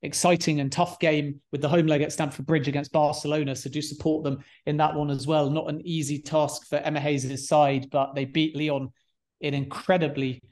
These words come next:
dramatic fashion, with Lauren James winning a penalty with the last kick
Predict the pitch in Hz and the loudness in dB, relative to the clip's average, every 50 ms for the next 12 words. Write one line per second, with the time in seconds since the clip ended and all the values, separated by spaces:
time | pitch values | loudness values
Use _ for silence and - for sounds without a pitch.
0 | _ _ - - 160 151 160 160 - - 151 131 - - - 175 165 - - - | _ _ -6 -4 -2 0 0 -2 -2 -4 -4 -4 -6 -4 -4 -4 -4 -2 0 0
1 | 151 135 139 135 135 127 135 156 151 147 147 147 135 151 147 143 143 143 131 - | 0 2 2 0 -2 0 2 2 2 2 2 0 0 0 0 0 0 -2 -4 -6
2 | - 139 143 143 139 139 135 135 - _ _ - - - - 170 175 165 147 - | -6 -6 -4 -2 -2 -4 -4 -8 -12 _ _ -16 -10 -6 -2 0 0 0 0 -2
3 | - - 151 135 139 139 - 143 147 151 156 156 156 - - - 165 156 156 - | -2 -4 -4 -4 -4 -4 -2 0 2 4 4 2 2 -4 -4 -4 -4 -4 -4 -8